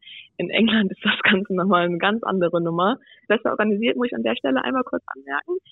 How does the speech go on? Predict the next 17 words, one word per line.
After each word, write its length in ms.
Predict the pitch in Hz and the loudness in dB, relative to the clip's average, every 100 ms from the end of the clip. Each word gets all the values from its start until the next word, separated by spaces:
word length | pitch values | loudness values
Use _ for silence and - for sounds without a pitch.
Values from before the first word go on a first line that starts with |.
| - - | -18 0
Aber 600 | 180 185 180 180 175 - - | 2 4 4 4 4 2 -4
es 260 | - - - | -20 -12 0
war 320 | 175 175 - | 4 4 2
schon 360 | - 175 170 - | 0 -2 -2 -6
sehr 400 | 180 180 175 170 | -2 4 4 4
anstrengend, 440 | 180 - 180 180 | 2 -2 -2 0
alleine 280 | 185 175 170 | 2 2 2
dahin 360 | 170 175 190 185 - | -2 -2 -4 -4 -10
zu 80 | 190 | -10
kommen. 480 | - 190 208 202 - _ _ | -4 0 2 2 -2 _ _
Da 160 | 170 170 | -2 2
war 80 | 175 | 2
die 100 | 170 | 4
Aufregung 480 | 180 180 180 180 175 | 2 2 -2 -2 -6
schon 220 | - 175 | -6 -4
sehr 240 | 170 170 | 0 0
groß. 400 | 170 - 175 185 | 0 0 2 2